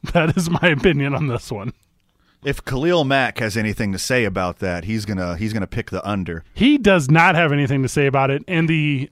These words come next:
Speaker 1: Las Vegas Raiders are starting to look smarter and smarter every day. 'Cause he has not been the impact that I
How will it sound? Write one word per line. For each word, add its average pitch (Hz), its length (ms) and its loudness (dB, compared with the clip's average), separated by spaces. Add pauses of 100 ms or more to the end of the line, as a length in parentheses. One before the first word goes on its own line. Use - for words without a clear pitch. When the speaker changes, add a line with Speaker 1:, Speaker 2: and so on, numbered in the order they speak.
Speaker 1:
Las 185 260 2
Vegas 226 340 2
Raiders 170 560 2 (140)
are 156 80 0
starting 175 220 4
to 175 80 4
look 165 160 0
smarter 165 360 2
and 151 80 0
smarter 143 400 2
every 123 160 0
day. 107 200 -6 (1400)
'Cause 160 160 2
he 262 140 6
has 214 140 4
not 185 280 4
been 165 160 2
the 151 140 2
impact 139 520 0 (140)
that 147 120 2
I 143 440 2